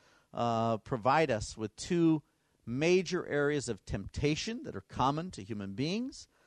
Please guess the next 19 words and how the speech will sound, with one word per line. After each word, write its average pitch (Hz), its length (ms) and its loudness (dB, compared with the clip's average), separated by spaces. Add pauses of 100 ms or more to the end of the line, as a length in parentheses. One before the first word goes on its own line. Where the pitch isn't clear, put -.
(420)
but 131 140 4
also 131 720 4 (320)
express - 600 -2
to 120 160 -4
us 113 220 0
the 113 160 -6
appropriateness 101 840 0
of 110 280 -2
jealousy 110 760 4 (460)
in 135 200 -2
the 120 100 -2
relationship, 120 720 -2
either 147 300 2
the 110 280 0
marriage 127 440 0
relationship 131 680 -2
or 117 220 0
the 110 220 -2
issue 110 300 -10